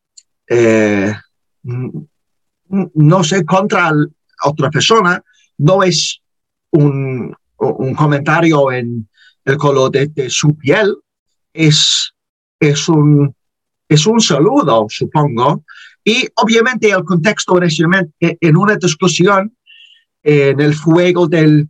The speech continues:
de la lucha, posiblemente hay un contexto un poco, eh,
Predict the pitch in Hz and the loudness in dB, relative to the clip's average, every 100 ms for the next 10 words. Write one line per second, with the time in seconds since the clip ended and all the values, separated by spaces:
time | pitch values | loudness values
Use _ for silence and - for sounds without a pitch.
0 | _ 165 147 135 185 185 175 165 175 156 | _ -2 0 0 0 -2 -2 -2 -2 0
1 | 170 151 151 170 156 151 147 147 143 151 | 0 2 2 0 0 0 2 0 -2 -6
2 | 127 143 143 - 143 135 127 139 - 131 | -6 -6 -6 -4 -4 -4 -6 -14 -6 -2
3 | 123 117 - - - - - - _ _ | -2 -2 -6 -20 -20 -20 -20 -20 _ _
4 | - 135 127 123 | -2 0 2 0